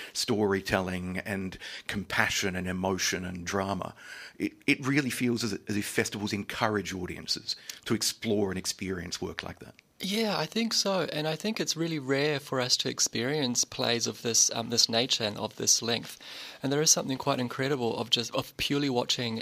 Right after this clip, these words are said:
Speaker 2: uh, actors. I've got an amazing ensemble of thirteen actors that are working every second of the play. Most of them don't ever leave the stage. And that is, uh, on its own just, um, a really special experience. So, uh,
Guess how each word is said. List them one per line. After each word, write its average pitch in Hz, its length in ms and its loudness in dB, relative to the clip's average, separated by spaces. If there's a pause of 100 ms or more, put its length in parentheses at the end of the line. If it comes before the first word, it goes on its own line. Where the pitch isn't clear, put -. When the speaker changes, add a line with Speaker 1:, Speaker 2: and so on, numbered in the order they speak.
(120)
Speaker 2:
uh, 117 200 0
actors. 127 380 0
I've 123 100 -2
got 127 140 0
an 127 100 0
amazing 143 560 0
ensemble 110 560 0
of 107 60 0
thirteen 117 420 -2
actors 107 480 -2 (480)
that 123 320 2
are 120 380 2
working 131 760 0
every 131 320 0
second 120 480 0
of 117 200 -4
the - 80 -6
play. 123 300 0
Most 139 280 4
of 127 60 -4
them 113 120 0
don't 110 180 2
ever 113 160 -2
leave 110 200 -4
the - 80 -4
stage. - 520 2 (380)
And 120 220 2
that 135 200 0
is, 120 280 2
uh, 120 180 0 (640)
on 143 140 6
its 131 180 4
own 135 240 4
just, 120 260 4
um, 113 280 0 (800)
a 127 40 -2
really 120 300 4
special 113 380 2
experience. 120 640 0
So, 120 200 4
uh, 120 220 4